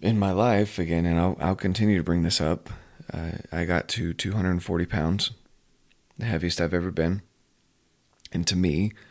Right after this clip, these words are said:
that was me being broken. My back was hurting, knees were hurting. Uh, I got constant headaches. I just didn't feel good. My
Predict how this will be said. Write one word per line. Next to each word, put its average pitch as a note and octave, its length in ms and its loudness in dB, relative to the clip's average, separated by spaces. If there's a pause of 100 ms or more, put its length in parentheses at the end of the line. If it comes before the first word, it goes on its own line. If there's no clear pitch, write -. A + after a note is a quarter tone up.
(260)
that C#2 180 -2
was F#2 180 2
me E2 200 2
being F2+ 280 -2
broken. - 440 -4 (1080)
My - 80 -20
back F2 260 0
was F2 120 -4
hurting, F2 320 0
knees D#2 200 -2
were F2 100 -4
hurting. E2+ 440 -2 (640)
Uh, - 180 -8
I - 80 -6
got - 200 -8
constant F#2 440 -2
headaches. G#2 640 2 (880)
I - 60 -6
just F#2 200 -4
didn't G#2 200 0
feel F2+ 340 0
good. F#2+ 400 0 (640)
My D2 400 -6